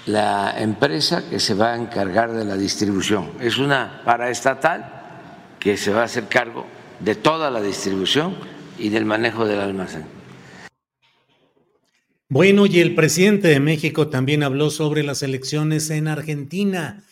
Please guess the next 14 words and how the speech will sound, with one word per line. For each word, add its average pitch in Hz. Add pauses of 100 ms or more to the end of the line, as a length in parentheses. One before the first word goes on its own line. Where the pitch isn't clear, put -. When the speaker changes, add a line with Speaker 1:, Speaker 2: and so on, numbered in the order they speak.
(160)
Speaker 2:
el 123
triunfo 151
de 127
Javier 139
Milei. 147 (320)
Se -
puso -
futbolero 143
el 127
presidente 135
López 139
Obrador 170
y 170
dijo 196